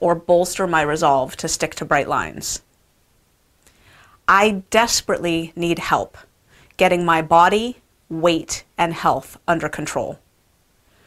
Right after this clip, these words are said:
But reaching out is something that I do not do. Any thoughts on this dilemma? I have not joined the Bright Line community or committed to a boot camp because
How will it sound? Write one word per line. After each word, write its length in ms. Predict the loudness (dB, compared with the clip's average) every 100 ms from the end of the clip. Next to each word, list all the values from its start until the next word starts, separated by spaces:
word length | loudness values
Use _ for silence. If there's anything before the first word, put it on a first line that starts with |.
| _ _
But 220 | 2 2 4
reaching 460 | 0 0 -2 -4 2
out 360 | 2 2 0 -6
is 180 | -2 2
something 380 | 2 0 -2 0
that 180 | 0
I 140 | 2 0
do 200 | 0 -2
not 280 | 0 0 -2
do. 260 | -8 -8 -14 _ _ _ _ _ _ _ _ _ _ _ _ _ _
Any 240 | 0 2 2
thoughts 400 | 4 4 4 4
on 160 | 2
this 160 | 2 0
dilemma? 500 | 0 2 2 2 -4 -10 _ _ _ _ _ _ -2
I 140 | 4
have 180 | 4 2
not 400 | 4 4 4 2
joined 360 | 2 2 2 0
the 120 | 0
Bright 220 | 0 2
Line 260 | 2 2 0
community 720 | -4 -2 -2 -2 -2 -4 -8 _
or 160 | 2
committed 480 | 2 -2 0 2 2
to 120 | 2 0
a 60 |
boot 240 | 0 -4 -6
camp 400 | -8 -8 -10 -16 _ _ _ _
because 440 | -2 0 4 4